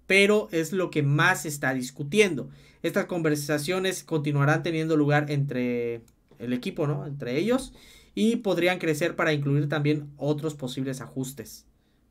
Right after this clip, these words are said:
Otros posibles ajustes. "Usaremos este hilo para proporcionar actualizaciones cuando tengamos noticias para compartir". Eh, es un mensaje muy genérico de parte de Kabam Jax. Después de ese mensaje,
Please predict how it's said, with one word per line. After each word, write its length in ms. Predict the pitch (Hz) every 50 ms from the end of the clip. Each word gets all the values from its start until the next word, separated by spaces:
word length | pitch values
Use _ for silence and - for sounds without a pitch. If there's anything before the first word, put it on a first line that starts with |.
| _ _ _ _ _
Otros 440 | - - 147 151 143 143 170 170 -
posibles 800 | - - - 135 123 117 - - - 156 151 143 123 120 117 -
ajustes. 640 | 117 - - 117 117 - - - - - - - - - - - - - - - -
"Usaremos 380 | 151 151 165 165 180 190 180 175
este 200 | 190 175 - 185
hilo 160 | 175 185 190
para 180 | 180 175 156 143
proporcionar 460 | 147 143 139 143 139 147 147 151 165
actualizaciones 640 | 170 160 - 147 139 143 139 135 147 165 175 180 175
cuando 300 | - 160 147 139 131 127
tengamos 640 | - 139 139 139 156 160 165 170 175 170 - - - - - - _ _ -
noticias 560 | 160 165 165 156 143 180 170 151 175 170 160
para 260 | 160 - 151 139 135
compartir". 600 | 143 143 135 143 131 127 123 - 147 143 139 143 - - - - - - - -
Eh, 640 | 131 160 170 170 175 175 175 170 170 165 151 147 - - -
es 200 | - 185 196 -
un 300 | 240 240 247 254 269 262
mensaje 520 | 254 240 202 180 165 - 208 208 208 240 214
muy 280 | 196 185 202 220 247
genérico 720 | 247 233 240 240 220 220 226 240 233 - - 247 254 247
de 100 | 196 175
parte 380 | - - 180 175 175 - 196 180
de 100 | 160 147
Kabam 320 | 143 143 143 151 156 160
Jax. 300 | 156 165 190 202 - -
Después 340 | - 165 147 143 190 185 175
de 60 | 196
ese 400 | 196 196 214 190 170 156 151 147
mensaje, 640 | 143 143 139 139 143 151 170 170 - - 196 196